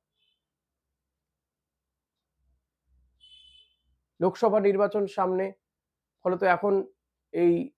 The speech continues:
রাম রাজত্বে কিছু রাম সত্য তুলে ধরার চেষ্টা করলাম, জানি না সবটা পারলাম কিনা। কোথাও কোনো ভুল ভ্রান্তি হলে নিজ গুণে ক্ষমা ঘৃণা করে দেবেন।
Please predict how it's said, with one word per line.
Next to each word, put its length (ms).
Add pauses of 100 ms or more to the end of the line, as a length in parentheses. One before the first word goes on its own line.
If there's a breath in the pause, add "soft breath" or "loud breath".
(420)
রাম 360
রাজত্বে 480 (760)
কিছু 240
রাম 240
সত্য 340
তুলে 200
ধরার 280
চেষ্টা 300
করলাম, 380 (1200)
জানি 260
না 100
সবটা 320
পারলাম 400
কিনা। 200 (560)
কোথাও 240
কোনো 200
ভুল 200
ভ্রান্তি 360
হলে 240 (800)
নিজ 180
গুণে 240
ক্ষমা 260
ঘৃণা 260
করে 180
দেবেন। 240